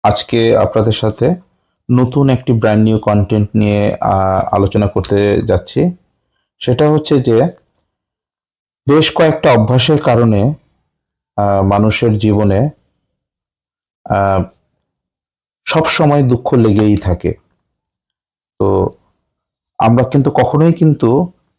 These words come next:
সেগুলোকে, আহ, সর্ট আউট করার চেষ্টা করি না বা অনুসন্ধান করার চেষ্টা করি না। আসলে কেনই, কেনই বা সবসময় আমার সাথে একই ধরনের, আহ, খারাপ অ্যাক্টিভিটিসগুলো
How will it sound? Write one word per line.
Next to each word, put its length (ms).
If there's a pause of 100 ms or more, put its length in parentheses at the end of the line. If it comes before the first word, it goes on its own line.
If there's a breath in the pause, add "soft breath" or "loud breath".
সেগুলোকে, 720 (640)
আহ, 240
সর্ট 260
আউট 180
করার 220
চেষ্টা 360
করি 220
না 220 (220)
বা 80
অনুসন্ধান 580
করার 220
চেষ্টা 360
করি 260
না। 200 (420)
আসলে 300
কেনই, 520 (720)
কেনই 260
বা 340 (300)
সবসময় 540
আমার 180
সাথে 460 (520)
একই 380
ধরনের, 480 (800)
আহ, 360
খারাপ 300
অ্যাক্টিভিটিসগুলো 1080